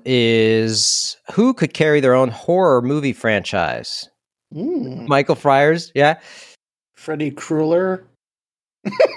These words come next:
Speaker 1: So that's, that's the theme for this round, and we've got two head-to-head matches.
Speaker 2: First semifinal matchup is Sprite Boy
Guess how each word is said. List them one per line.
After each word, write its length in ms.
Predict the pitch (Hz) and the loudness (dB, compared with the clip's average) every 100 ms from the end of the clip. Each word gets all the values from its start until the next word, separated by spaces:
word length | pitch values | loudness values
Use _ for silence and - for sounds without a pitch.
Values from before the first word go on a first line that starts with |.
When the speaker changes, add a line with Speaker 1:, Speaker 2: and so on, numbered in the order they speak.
| 571 - 554 539 - 539 | 0 2 2 2 0 0
Speaker 1:
So 320 | - 156 143 | 2 4 4
that's, 300 | 139 196 226 - | 4 2 0 -2
that's 220 | 196 233 | 0 0
the 80 | 254 | -4
theme 220 | 233 226 | -2 -2
for 140 | 208 160 | -2 -2
this 260 | 160 147 | -2 0
round, 540 | 127 117 107 110 131 - - | 0 2 2 0 -4 -14 -4
and 220 | 131 127 | 0 2
we've 220 | 135 135 | 0 -2
got 440 | - 143 139 139 - | 2 4 4 2 -4
two 360 | - 233 269 | -2 2 2
head-to-head 560 | 240 190 190 151 151 143 | 2 0 0 0 -2 0
matches. 920 | 123 120 123 - 71 71 - - - _ _ _ _ _ _ _ _ _ _ - | 0 -2 -2 -8 -14 -12 -12 -12 -16 _ _ _ _ _ _ _ _ _ _ 0
Speaker 2:
First 220 | 214 - | 2 4
semifinal 520 | 233 226 202 208 190 | 2 2 2 2 2
matchup 500 | 165 202 196 180 160 - | 4 2 4 2 2 0
is 420 | 170 165 147 - - | 0 2 0 -6 -8
Sprite 580 | - - - 247 - 143 | -8 -4 0 0 -2 -6
Boy 540 | 151 139 135 135 131 | -4 -2 -2 -4 -8